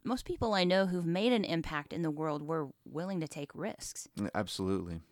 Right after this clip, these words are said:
Speaker 1: So what were the two safety zones that the speaker was talking about?
Speaker 2: The first one that she mentions is the safety zone of fear.
Speaker 1: Huh, that's interesting. Fear isn't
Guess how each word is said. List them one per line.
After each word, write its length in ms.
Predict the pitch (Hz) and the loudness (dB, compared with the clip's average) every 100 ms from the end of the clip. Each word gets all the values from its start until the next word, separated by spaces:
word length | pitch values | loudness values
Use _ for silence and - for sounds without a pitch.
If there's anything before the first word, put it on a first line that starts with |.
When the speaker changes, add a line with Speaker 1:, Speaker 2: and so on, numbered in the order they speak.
| _ _ - | _ _ -2
Speaker 1:
So 280 | 240 247 - | 2 2 0
what 320 | 226 302 254 | 0 0 2
were 100 | 277 | 2
the 120 | 226 | 2
two 220 | - 233 | 0 -2
safety 440 | 208 208 202 208 196 | -2 0 -2 0 0
zones 300 | 170 165 160 | 2 2 0
that 160 | 160 160 | -2 -4
the 60 | |
speaker 360 | - - 170 165 | -6 -6 -6 -6
was 180 | 151 - | -8 -8
talking 360 | 151 156 147 | -8 -6 -8
about? 280 | 135 - - - _ _ _ _ - | -6 -6 -8 -14 _ _ _ _ -12
Speaker 2:
The 80 | 110 | -10
first 280 | - - - | 0 0 2
one 120 | 135 | 4
that 100 | 113 | 4
she 120 | - | 4
mentions 400 | 107 107 - 104 | 4 4 2 -2
is 140 | 95 87 | -4 -2
the 120 | 95 | -2
safety 380 | - 104 - 95 | 2 0 0 -2
zone 260 | 98 95 | 2 2
of 80 | 87 | 0
fear. 540 | - - 95 85 - - - _ - | -6 -4 -2 -2 -4 -14 -20 _ -14
Speaker 1:
Huh, 380 | - 349 285 - | -2 2 2 2
that's 220 | 262 - | -6 0
interesting. 560 | 254 247 208 - 175 - - - - | 0 2 0 -2 -4 -6 -14 -20 -10
Fear 240 | 247 269 302 | -2 0 2
isn't 340 | 254 233 | 2 0